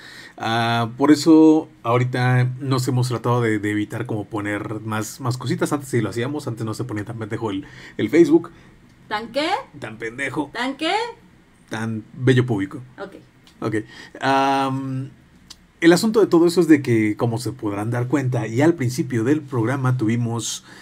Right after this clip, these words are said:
Speaker 1: eh, bueno, al principio tenemos directamente ese tema musical que nos ha brindado Germancito. Si tienen la oportunidad de, de darse una vueltita, búsquenlo como este Burn and Music, ah, Barba y Música.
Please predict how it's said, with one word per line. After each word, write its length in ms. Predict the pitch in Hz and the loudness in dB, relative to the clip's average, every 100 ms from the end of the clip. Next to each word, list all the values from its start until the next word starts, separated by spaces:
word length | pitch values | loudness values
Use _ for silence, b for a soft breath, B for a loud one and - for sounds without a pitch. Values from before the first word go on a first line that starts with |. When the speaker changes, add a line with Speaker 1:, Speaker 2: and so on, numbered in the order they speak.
| B | B
Speaker 1:
eh, 320 | - 107 107 107 | -6 -2 0 0
bueno, 180 | 127 107 | -2 -2
al 40 | |
principio 560 | 110 101 143 127 110 107 | -4 -4 -4 -2 -4 -4
tenemos 540 | - 123 131 127 123 - 131 | -2 0 0 0 -6 -8 -2
directamente 760 | 120 120 123 120 123 123 120 | 0 0 -2 -2 0 2 0
ese 220 | 120 123 | 0 -2
tema 440 | 120 131 127 120 113 | -2 0 0 0 0
musical 680 | 123 147 - 123 135 127 | 0 -2 -2 -2 -2 -2
que 100 | 127 | -4
nos 400 | 113 107 104 117 - | -6 -6 -6 -10 -8
ha 200 | 123 123 | -2 -2
brindado 560 | 120 104 107 107 104 | -2 -4 -4 -4 -4
Germancito. 720 | 98 110 101 98 127 123 170 175 B B B B | -6 -6 -8 -6 -6 -4 -6 -6 B B B B
Si 100 | - | -10
tienen 200 | 117 113 | -2 0
la 40 | 120 | 0
oportunidad 460 | 117 113 107 107 107 | -2 -4 -2 0 0
de, 160 | 104 | 0
de 200 | 107 101 | -2 -6
darse 240 | 101 110 127 | -6 -6 -4
una 80 | |
vueltita, 400 | 104 101 98 113 | -2 -4 -4 -6
búsquenlo 560 | 117 113 120 127 120 127 127 | -4 -4 -4 -4 -4 -4 -2
como 500 | 147 143 143 147 147 - _ _ _ _ _ - - - - | -2 0 0 0 -2 -8 _ _ _ _ _ -18 -18 -20 -10
este 540 | 120 131 - - - | -6 -4 -4 -4 0
Burn 400 | 131 127 135 139 - | 2 2 0 -4 -10
and 260 | 107 107 | -10 -4
Music, 580 | 117 151 - 226 - - _ b b b b b b - | -2 -2 -2 -8 -12 -20 _ b b b b b b -4
ah, 280 | 113 110 101 | -2 -2 2
Barba 300 | 120 120 113 | 4 4 2
y 120 | 98 | 0
Música. 460 | 104 123 170 254 | -2 -4 -4 -6